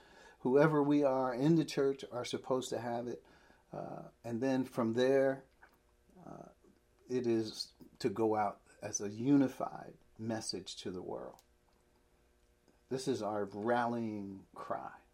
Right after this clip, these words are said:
This is our call to action. And so I would hope everybody gets on this page and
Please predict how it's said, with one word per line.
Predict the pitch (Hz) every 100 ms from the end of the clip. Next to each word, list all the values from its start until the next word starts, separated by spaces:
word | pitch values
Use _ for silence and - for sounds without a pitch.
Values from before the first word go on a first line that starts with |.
| _ 123
This | 123
is | 117 117
our | 107
call | - - 123 117 104 101 -
to | - - 98
action. | 98 - - - _ _ _ _ _ _ _ _ -
And | - - - -
so | - 120 - -
I | 120
would | 120
hope | 107 156 139 -
everybody | 127 120 120 117
gets | 110 131 135 -
on | 120 110
this | 107 -
page | - - - - -
and | -